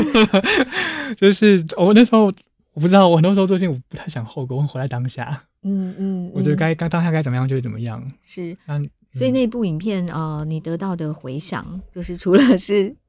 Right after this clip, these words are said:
Speaker 2: 上了头版，变成被批判的对象哈，
Speaker 1: 嗯。
Speaker 2: 其他呢，还有让你有什么样的感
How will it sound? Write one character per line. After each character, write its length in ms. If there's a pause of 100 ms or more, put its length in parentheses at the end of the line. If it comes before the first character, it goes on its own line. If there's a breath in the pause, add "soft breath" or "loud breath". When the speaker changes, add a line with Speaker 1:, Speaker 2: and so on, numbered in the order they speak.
(320)
Speaker 2:
上 240
了 140
头 200
版， 280 (420)
变 140
成 180
被 160
批 180
判 200
的 100
对 220
象 340
哈， 140
Speaker 1:
嗯。 400
Speaker 2:
其 160
他 220
呢， 400
还 100
有 100
让 200
你 260
有 120
什 140
么 80
样 140
的 120
感 160